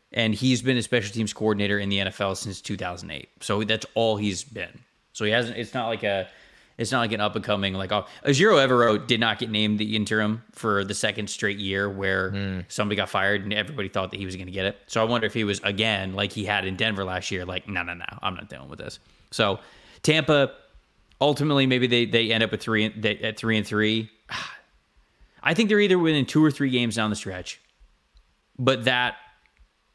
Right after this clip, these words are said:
Speaker 2: Four and two
Speaker 1: <laughs> might win
Speaker 2: Bucks.
Speaker 1: them, might win them the N F C
Speaker 2: They're four and two.
Speaker 1: South.
Speaker 2: They're eight and nine. They're winning the division. They're gonna host Dallas in the opening round of the playoffs.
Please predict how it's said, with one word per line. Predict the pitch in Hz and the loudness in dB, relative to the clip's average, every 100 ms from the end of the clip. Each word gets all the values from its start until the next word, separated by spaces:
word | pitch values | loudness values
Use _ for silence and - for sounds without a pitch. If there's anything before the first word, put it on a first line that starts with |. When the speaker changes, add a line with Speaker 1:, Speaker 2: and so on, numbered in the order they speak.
| _ _ _ _ _ _ _ _ - | _ _ _ _ _ _ _ _ -12
Speaker 2:
Four | 131 - 143 - - 120 - 151 | -10 -10 -12 -12 -12 -6 2 4
and | 127 | 4
two | 143 110 | 0 2
Speaker 1:
<laughs> | |
might | 101 85 | 2 2
win | 135 120 | 0 -2
Speaker 2:
Bucks. | |
Speaker 1:
them, | - - - - | -6 -16 -4 0
might | 151 156 160 | 2 2 2
win | 160 - | 0 2
them | 156 147 | -2 -2
the | - 139 | -4 -2
N | 131 127 | 0 0
F | |
C | - | 2
Speaker 2:
They're | 165 | 2
four | 151 156 135 | 4 4 4
and | 117 | 2
two. | 95 | 0
Speaker 1:
South. | 87 80 - _ - | -2 -4 -14 _ 0
Speaker 2:
They're | 143 | 4
eight | 151 | 4
and | 156 | 6
nine. | 160 147 | 4 4
They're | 139 | 4
winning | 131 123 | 4 2
the | 117 | 0
division. | 101 98 92 92 92 90 - - - - | 0 0 0 0 -2 -6 -12 -20 -20 0
They're | 139 | 4
gonna | 151 147 | 6 6
host | 151 147 - | 6 6 4
Dallas | 147 123 117 120 | 4 6 4 0
in | |
the | 110 101 | 2 2
opening | 101 107 | 2 0
round | 98 92 | 0 0
of | 85 | -2
the | 80 | -2
playoffs. | 95 82 - - | 0 0 -2 -8